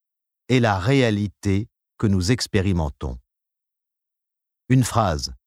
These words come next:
par exemple, a un sens si son contenu a un rapport avec ce que nous reconnaissons exister dans la réalité. Ainsi, «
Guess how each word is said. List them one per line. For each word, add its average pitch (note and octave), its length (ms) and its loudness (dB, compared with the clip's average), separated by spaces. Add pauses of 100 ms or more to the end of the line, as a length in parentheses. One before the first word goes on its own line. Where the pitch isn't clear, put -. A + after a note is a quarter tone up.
(160)
par C2+ 160 -2
exemple, C#2+ 640 -8 (580)
a F#2 260 0
un D#2+ 60 -2
sens D#3 640 -2 (320)
si - 220 -6
son G#2 160 -2
contenu C3 640 0
a G2+ 240 2
un - 20 -2
rapport A2 840 -2
avec G2+ 320 -2
ce - 120 -4
que A2+ 120 -2
nous F#2+ 180 2
reconnaissons A#2 720 -2 (100)
exister A#2 680 -2
dans A#2+ 120 0
la F#2+ 100 2
réalité. F2+ 720 -2 (1200)
Ainsi, « D#3+ 480 -2